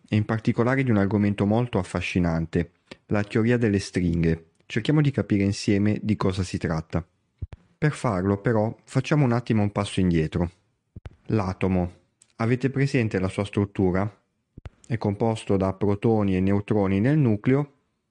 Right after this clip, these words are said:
e poi dagli elettroni. A proposito, per saperne di più della struttura dell'atomo, vi invito ad ascoltare l'episodio dal titolo appunto Atomo.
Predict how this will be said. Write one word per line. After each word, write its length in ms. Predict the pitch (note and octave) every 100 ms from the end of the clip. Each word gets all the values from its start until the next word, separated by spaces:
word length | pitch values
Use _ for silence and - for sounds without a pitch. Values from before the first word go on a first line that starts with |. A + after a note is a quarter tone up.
| _ _ _
e 120 | -
poi 400 | - B2 B2 B2+ -
dagli 280 | B2 A2
elettroni. 600 | G2+ G2+ - E2+ D#2+ E2+ - _ _ - - _ -
A 160 | A2
proposito, 720 | G2+ F#2 G2+ F#2 F#2 F2 F2 E2+ _ _ _
per 160 | - G2
saperne 380 | A2 G#2+ A2 G#2
di 100 | G2+
più 160 | G#2+ G2+
della 200 | F#2+ F#2
struttura 400 | G#2 G2 G#2 G2+
dell'atomo, 680 | A#2 G#2 F#2 - G2+ G2+ -
vi 160 | G2+
invito 300 | G2+ G#2 G#2
ad 60 | F#2+
ascoltare 520 | F#2+ G#2+ F#2+ F#2+ F#2
l'episodio 680 | G2 A2 A2+ G2+ F#2 F#2+ G2
dal 200 | F#2+ G2+
titolo 300 | G2+ F#2 G#2
appunto 520 | G2+ F#2+ F2 E2 E2+ -
Atomo. 480 | D#2+ - D#2+ E2+